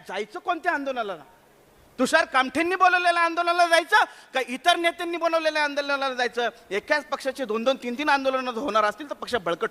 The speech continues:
होणार कसा? तुषार कामठेंनी कार्यक्रम केला सुरू, जर नुसतं सांगितलं की साहेब येणार आहेत तर लगेचच मेसेज फॉरवर्ड, लोक येणार नाहीत, साहेबांना बोलवून काय फायदा? लोकांना सांगायचं साहेबच येणार नाहीत तर मग लोकांना बोलवून काय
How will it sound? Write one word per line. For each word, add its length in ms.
होणार 220
कसा? 280
तुषार 240
कामठेंनी 460
कार्यक्रम 500
केला 360
सुरू, 240
जर 140
नुसतं 280
सांगितलं 400
की 120
साहेब 360
येणार 200
आहेत 180
तर 60
लगेचच 400
मेसेज 380
फॉरवर्ड, 360
लोक 260
येणार 340
नाहीत, 180
साहेबांना 360
बोलवून 300
काय 200
फायदा? 240
लोकांना 380
सांगायचं 420
साहेबच 480
येणार 260
नाहीत 240
तर 80
मग 220
लोकांना 360
बोलवून 280
काय 180